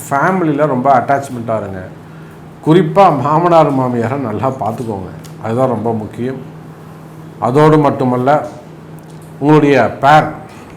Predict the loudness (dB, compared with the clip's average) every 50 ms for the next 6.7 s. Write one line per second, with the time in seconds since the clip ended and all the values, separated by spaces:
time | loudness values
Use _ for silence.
0 | -12 -6 -4 -2 -2 0 0 0 -2 -2 -4 -4 -4 -4 -4 -4 -4 -4 -4 -6
1 | -6 -6 -8 -10 -12 -16 -10 -6 -4 -2 -2 -2 -2 -2 -2 -2 -2 -2 -2 -2
2 | 0 0 0 0 -2 -4 -6 -8 -6 -6 -8 -8 -10 -12 -16 -18 -20 -20 -20 -20
3 | -8 -2 0 2 4 4 4 2 2 -2 -2 -4 -4 -4 -6 -8 -12 -16 -18 -20
4 | -16 -8 -4 -4 -2 -2 -2 -2 -2 -2 -4 -6 -8 -8 -6 -6 -4 -4 -4 -6
5 | -4 -6 -6 -4 -4 -2 0 0 0 0 -2 -2 -2 -2 0 0 0 0 0 0
6 | 0 -2 -2 -2 -2 -2 -4 -4 -4 -4 -4 -6 -6 -8